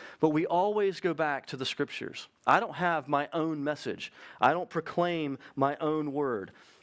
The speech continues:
Like Philip, I am trying to help you understand the salvation of God as it is presented to us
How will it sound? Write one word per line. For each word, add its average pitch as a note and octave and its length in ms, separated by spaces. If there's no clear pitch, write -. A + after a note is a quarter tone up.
Like C#3+ 280
Philip, E3 420
I C#3 140
am C3+ 80
trying E3 340
to D3 80
help D#3+ 260
you D3+ 180
understand C#3+ 580
the C3+ 60
salvation C3+ 640
of A#2+ 100
God A#2+ 380
as A#2 260
it A#2 80
is A#2 140
presented A2 460
to G#2+ 180
us G#2 260